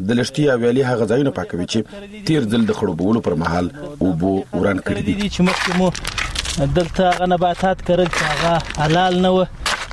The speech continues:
Speaker 2: او شاه سلیم په لاس نه راکاوه.
Speaker 1: زه او نور احمد داسې ځای ولاړو چې شاوخوا اکثره مځکې په جوارو، کالکو او تورو ماچو کرل سوي دي. خو د هلمند د ناوې ولسوالۍ د عینک د سیمې دغه اته ویشت کلن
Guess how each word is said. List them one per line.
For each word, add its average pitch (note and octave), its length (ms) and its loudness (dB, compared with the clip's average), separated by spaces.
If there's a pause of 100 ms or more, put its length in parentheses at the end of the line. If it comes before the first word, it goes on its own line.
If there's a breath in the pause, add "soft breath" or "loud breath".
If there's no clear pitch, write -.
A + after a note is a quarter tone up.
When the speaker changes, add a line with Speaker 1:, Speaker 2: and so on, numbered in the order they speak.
(140)
Speaker 2:
او D3 40 2 (120)
شاه F3 120 4 (120)
سلیم F#3+ 280 2 (160)
په F3+ 140 2
لاس F#3 260 -2
نه F#3 80 -2
راکاوه. F#3 400 -8 (480)
Speaker 1:
زه F3+ 160 2 (200)
او D3+ 60 2 (280)
نور B2+ 160 4
احمد B2 280 0
داسې C3 260 0
ځای G#2 120 4
ولاړو G2+ 340 0
چې - 360 -4
شاوخوا A#2+ 340 0
اکثره B2+ 320 -2
مځکې F2+ 280 -4 (120)
په - 20 -2 (140)
جوارو، G2+ 340 2 (280)
کالکو G2+ 400 0 (520 loud breath)
او A2 160 2
تورو B2+ 220 0
ماچو F2+ 240 -4
کرل E2 240 -2
سوي E2 160 0
دي. F2 80 -6
خو - 180 0 (480 loud breath)
د - 20 4 (120)
هلمند C3+ 280 2
د A#2 80 4
ناوې A2+ 200 2
ولسوالۍ A2 440 2
د - 120 2
عینک A2+ 240 -2
د F2+ 100 -2
سیمې A2+ 240 2
دغه G#2+ 160 2
اته F2 160 -4
ویشت - 220 -4
کلن A#2 200 2